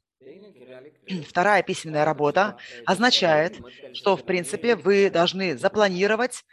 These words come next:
Speaker 2: основание церкви, рождение церкви,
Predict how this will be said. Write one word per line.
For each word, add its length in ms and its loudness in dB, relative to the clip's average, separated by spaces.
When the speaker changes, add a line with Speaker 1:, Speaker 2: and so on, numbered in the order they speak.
Speaker 2:
основание 720 2
церкви, 580 -4
рождение 560 0
церкви, 560 -6